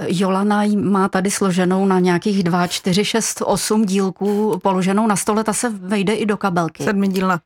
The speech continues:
Speaker 2: Mm, ano, přesně tak. Eh, to je právě ta signalizační hůl, ale skládá se i, i dlouhá klasická orientační hůl.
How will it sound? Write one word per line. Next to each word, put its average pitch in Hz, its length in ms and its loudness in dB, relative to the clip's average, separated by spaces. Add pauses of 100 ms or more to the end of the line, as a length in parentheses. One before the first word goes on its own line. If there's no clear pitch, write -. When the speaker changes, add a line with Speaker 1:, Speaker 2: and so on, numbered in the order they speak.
Speaker 2:
Mm, 226 200 0 (100)
ano, 202 180 0
přesně 214 380 -4
tak. 202 360 -2
Eh, 247 60 -4 (240)
to 240 80 2
je 233 40 0
právě 214 260 0
ta 208 80 -2
signalizační 202 680 0
hůl, 214 180 2
ale 196 180 0
skládá 175 380 -2
se - 160 -2
i, 185 300 -2 (480)
i 196 60 0
dlouhá 190 560 2
klasická 180 480 -4
orientační 185 640 0
hůl. 190 340 2